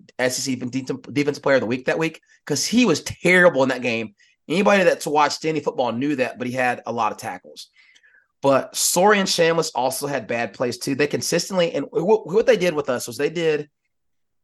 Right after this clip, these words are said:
a version of zone read, which all of you know what zone read is. You fake inside zone to the running back, and the quarterback has the option to keep it and run to the outside if the defensive end crashes. In Georgia's defense, a lot of times that defensive end is replaced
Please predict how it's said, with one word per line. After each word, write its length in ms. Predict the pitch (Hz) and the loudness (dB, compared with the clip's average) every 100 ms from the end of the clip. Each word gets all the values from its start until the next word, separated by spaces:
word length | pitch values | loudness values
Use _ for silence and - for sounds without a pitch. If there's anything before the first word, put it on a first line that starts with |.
| _ | _
a 100 | 143 | 0
version 400 | 139 135 139 135 | 2 2 0 0
of 100 | 131 | -4
zone 300 | 117 123 139 | -2 -4 -2
read, 160 | 127 127 | -4 -4
which 140 | 110 | -6
all 240 | - 107 127 | -2 2 2
of 60 | |
you 100 | 135 | 0
know 340 | 147 131 135 - _ | -2 0 -2 -10 _
what 180 | 135 123 | -14 -6
zone 240 | 120 120 | -2 -2
read 160 | 127 110 | -2 -2
is. 180 | 107 104 | -4 -6
You 260 | 104 110 - _ _ - | -8 -10 -10 _ _ -2
fake 220 | 131 143 | 0 0
inside 360 | 147 151 151 | -2 0 0
zone 140 | 147 147 | 0 0
to 20 | |
the 80 | 143 | -2
running 160 | 127 | -2
back, 180 | 120 113 | -2 -4
and 80 | 110 | -8
the 40 | |
quarterback 280 | - 127 123 | -2 -2 -2
has 140 | 120 117 | -4 -2
the 60 | |
option 240 | 117 - 113 | -4 -4 -14
to 40 | |
keep 240 | - 120 | -12 -8
it 120 | 131 - | -8 -6
and 180 | 110 101 | -6 -2
run 300 | 110 113 - _ _ _ _ - | -2 -2 -8 _ _ _ _ -8
to 120 | 135 | -6
the 140 | 117 104 | -2 0
outside 580 | 117 - 123 113 110 - | 0 0 0 0 -2 -6
if 80 | - | -12
the 80 | 107 | -8
defensive 340 | 113 107 120 | -8 -8 -8
end 140 | 110 107 | -8 -6
crashes. 540 | 104 78 - - - _ _ _ _ _ _ - | -8 -8 -12 -16 -20 _ _ _ _ _ _ -4
In 300 | 135 131 110 | -2 -2 -4
Georgia's 480 | 110 151 170 175 | 0 4 4 2
defense, 380 | 135 147 151 139 | -4 -4 -4 -2
a 40 | 135 | 0
lot 140 | 139 | 0
of 40 | |
times 280 | 139 135 127 | 0 -2 -2
that 120 | 127 | -4
defensive 280 | 127 127 120 | -4 -8 -6
end 100 | 117 | -6
is 60 | 110 | -6
replaced 320 | 107 107 | -8 -8